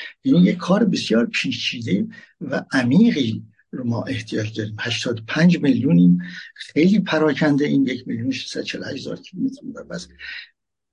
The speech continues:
موزاییک فرهنگ‌های مختلف داریم که همه این فرهنگ‌ها هم زیبا هستن، هم مفید هستن برای همه، هممون برای هم دیگه مفید هستیم.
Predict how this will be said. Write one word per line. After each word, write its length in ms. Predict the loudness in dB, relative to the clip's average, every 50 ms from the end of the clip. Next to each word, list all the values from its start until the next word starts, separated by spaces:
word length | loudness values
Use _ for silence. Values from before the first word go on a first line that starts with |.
| _ _ -10
موزاییک 800 | -2 0 0 2 2 0 2 2 2 2 2 2 2 2 0 -2 -8 _ _ _ _ _ _ -12 -12 -12 -8
فرهنگ‌های 600 | -6 -4 -4 -2 0 -2 -2 -2 -2 -2 -2 -2
مختلف 500 | -2 -4 -6 -6 -6 -6 -6 -6 -6 -2
داریم 260 | -2 -2 -2 -2 -8
که 140 | -10 -8 -8
همه 500 | -8 -8 -8 -4 0 2 2 2 0 -2 -8 -16 -14 -4 0
این 120 | 2 2
فرهنگ‌ها 540 | 2 0 -2 -4 -2 -2 -2 -2 -2 -2 -4
هم 260 | -2 0 0 0 0
زیبا 380 | 0 0 0 0 2 2 2 0
هستن، 320 | -2 -4 -4 -2 0 2
هم 140 | 2 2 2
مفید 360 | 2 0 2 4 4 4 4
هستن 380 | 2 -2 -6 -8 -10 -14 -14 -12
برای 320 | -10 -10 -10 -10 -14 -18 _ _ _ _ _ _ _ _ _ -20 -20 -12 -4
همه، 180 | -2 -2 -2
هممون 400 | -2 -2 2 4 6 6 6 6
برای 180 | 4 4 2 2
هم 240 | 0 -2 -6 -10 -12 -12
دیگه 240 | -10 -10 -10 -10 -12 _ -20 -20 _ -8
مفید 440 | -4 -2 -2 -2 0 2 2 2 2
هستیم. 520 | -2 -8 -10 -10 -12 -12 -14 -14 -14 -18